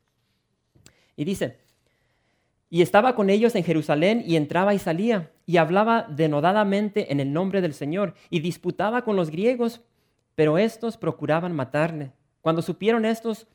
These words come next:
cuando supieron esto, los hermanos le llevaron hasta Cesarea y le enviaron a Tarso".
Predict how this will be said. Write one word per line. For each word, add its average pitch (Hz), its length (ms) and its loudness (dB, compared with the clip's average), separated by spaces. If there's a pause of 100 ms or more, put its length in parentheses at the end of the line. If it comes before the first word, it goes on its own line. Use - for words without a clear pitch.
(600)
cuando 170 240 2
supieron 196 560 -2
esto, 214 220 -4
los 165 140 -6
hermanos 180 460 -2
le 147 140 -4
llevaron 151 420 -4
hasta 123 240 -12
Cesarea 135 640 -4 (380)
y 143 120 -4
le 135 100 -2
enviaron 160 640 -2 (460)
a 123 140 -10
Tarso". 127 400 -6